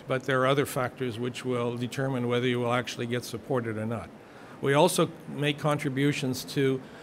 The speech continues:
non-for-, non-profit organizations. Uh, we have, we administer on behalf of Human Res-,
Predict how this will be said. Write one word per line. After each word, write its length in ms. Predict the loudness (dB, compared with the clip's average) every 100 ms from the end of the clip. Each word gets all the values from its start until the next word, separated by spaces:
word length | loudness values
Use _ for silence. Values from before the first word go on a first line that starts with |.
| -4
non-for-, 520 | 2 4 4 4 -2 -2 -12 -16 -10 -2
non-profit 680 | 2 4 4 4 4 2 2
organizations. 1000 | 2 0 -2 -2 -4 -6 -8 -10 -14 -14 -16 -16 -18 -18 -18 -18 -18 -18 -20 -20 -10 -2
Uh, 300 | 2 2 4
we 180 | 2 6
have, 280 | 6 6
we 200 | 4 2
administer 680 | 2 4 4 4 2 2 4
on 120 | 4
behalf 360 | 2 2 2 2
of 140 | 0
Human 320 | 0 2 2 2
Res-, 220 | 0